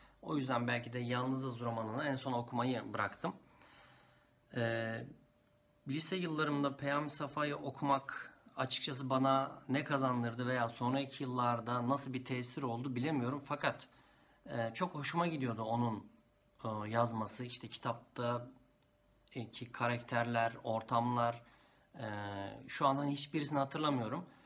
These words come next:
Sadece Bir Akşamdı romanında bir kelimeyi hocama so-, sormuştum. E, edebiyat hocası Rıza Hoca. Onu da çok iyi hatırlıyorum. "Hocam, mamafih kelimesi ne demek?"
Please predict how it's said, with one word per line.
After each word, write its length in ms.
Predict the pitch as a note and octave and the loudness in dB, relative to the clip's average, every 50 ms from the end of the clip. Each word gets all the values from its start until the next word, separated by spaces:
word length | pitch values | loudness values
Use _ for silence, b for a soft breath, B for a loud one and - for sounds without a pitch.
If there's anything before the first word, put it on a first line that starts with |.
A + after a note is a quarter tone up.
| B B B | B B B
Sadece 520 | - - - E3 F3 F3 D#3 D3 C3+ A#2+ C3 | -12 -2 2 2 2 2 2 -2 -4 -2 0
Bir 100 | C3+ C#3 | 2 2
Akşamdı 840 | C#3 C#3 - - F3 D#3 D3+ D3 C#3 B2+ B2 A2+ G#2+ - - - - | 2 2 2 0 2 2 2 2 0 -2 -2 -4 -4 -6 -10 -8 -4
romanında 800 | A#2 B2 C3+ C#3 C3 C3 A#2+ A2+ G#2 G2 F#2+ A2 B2+ D3 C#3+ C3+ | 0 2 4 4 4 4 2 0 -2 -2 -2 -2 -2 -2 -2 -2
bir 140 | C#3 C#3 C3 | -4 -4 -4
kelimeyi 440 | - - C3 B2+ A#2+ A#2 A#2 B2 | -6 -6 -4 -4 -2 -2 -2 -2
hocama 580 | B2 A#2+ B2 B2 B2 A#2+ A#2+ B2 B2 A#2+ - - - - - | -2 -2 -2 -2 0 0 0 0 0 -2 -4 -8 -14 -8 -4
so-, 320 | B2 A#2 A2+ A#2 - - | -2 -2 -2 -4 -6 -12
sormuştum. 600 | - - A#2+ A2 G#2 G#2 G2+ - - - G#2 F#2+ - - - - _ _ _ - | -8 -4 -4 -4 -4 -6 -8 -10 -10 -10 -10 -10 -12 -16 -20 -20 _ _ _ -8
E, 40 | - G#2 G2+ G2 G2 G2 G#2 - - - - - - _ _ _ _ _ - _ _ _ _ _ _ _ _ _ _ _ - - - - - A#2 A#2 - - | -6 -6 -6 -6 -8 -10 -12 -12 -14 -14 -18 -20 -20 _ _ _ _ _ -20 _ _ _ _ _ _ _ _ _ _ _ -20 -20 -20 -10 -10 -8 -8 -4 -4
edebiyat 400 | B2+ A#2+ B2 A#2 A#2+ A#2 A#2 - | -2 0 0 0 0 -2 -2 -4
hocası 340 | A2+ G#2 A2 G#2 G#2 - G#2+ | -6 -8 -8 -8 -10 -10 -10
Rıza 300 | G#2+ G#2+ A#2+ B2 A2 G#2 | -6 -4 -2 0 0 0
Hoca. 200 | G#2 G2 C3+ C#3+ - - - _ _ _ - - - | -2 -4 -6 -10 -10 -16 -20 _ _ _ -20 -10 -4
Onu 320 | B2+ A#2+ A#2+ A#2 A#2 A#2 A#2+ C3+ C3 | -2 0 2 2 0 -2 -4 -6 -6
da 120 | A#2+ A#2 | -6 -4
çok 260 | - A#2 G#2+ - - | -4 -6 -8 -8 -8
iyi 20 | G#2+ | -10
hatırlıyorum. 420 | G#2 - - G2 A#2 C#3+ D3 C3+ | -10 -8 -8 -6 -4 -2 0 0
"Hocam, 280 | C3+ C3+ C3 B2 G#2+ F#2 B B B B B B B B _ | 0 2 2 2 0 0 B B B B B B B B _
mamafih 600 | - A#2+ B2+ C3 C3+ C3 B2+ B2+ - C#3+ C3 C3 | 0 4 6 8 8 6 6 4 0 -4 -4 -4
kelimesi 560 | - - A#2+ A2 A2 A2+ A#2 A#2+ - E3 D#3+ D#3+ | -4 -6 -4 -4 -2 -4 -4 -4 -4 -2 0 0
ne 120 | D#3 D3+ | 2 4
demek?" 400 | C#3 A#2+ G#2+ G2 - - - | 4 2 2 -2 -6 -10 -18